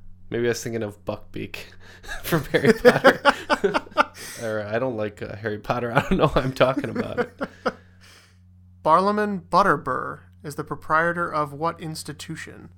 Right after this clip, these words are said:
Speaker 1: That would be the Prancing Pony.
Speaker 2: That would be the Prancing Pony.
Speaker 1: Of
Speaker 2: Well done.
Speaker 1: Bree.
Speaker 2: Indeed, nice touch there.
Speaker 1: So, um, those are rather long books.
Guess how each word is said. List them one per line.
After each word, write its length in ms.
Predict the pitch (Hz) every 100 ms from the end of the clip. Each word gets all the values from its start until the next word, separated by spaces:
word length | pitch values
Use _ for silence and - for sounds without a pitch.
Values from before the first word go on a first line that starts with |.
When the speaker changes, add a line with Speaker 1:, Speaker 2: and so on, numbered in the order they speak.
| -
Speaker 1:
That 220 | 135 160
would 160 | 165
be 180 | 113 110
the 120 | 110
Prancing 520 | 117 - 107 110 - 127
Pony. 500 | - 156 151 - -
Speaker 2:
That 140 | - 123
would 100 | 131
be 80 | 135
the 100 | 135
Prancing 380 | 143 143 165
Pony. 240 | 160 180 120
Speaker 1:
Of 80 | 127
Speaker 2:
Well 140 | 131
done. 120 | 139
Speaker 1:
Bree. 380 | 131 127 101 101 - - - -
Speaker 2:
Indeed, 360 | 139 135 165
nice 380 | 147 143 147 147
touch 400 | - - 170 -
there. 300 | 135 123 123 - - - - - - - - - - -
Speaker 1:
So, 380 | - 123 110 -
um, 540 | 110 113 107 101 101 - - - - - - - - -
those 200 | - 165
are 100 | 156
rather 320 | 117 113 110
long 360 | 101 98 98 104
books. 520 | 104 104 - - -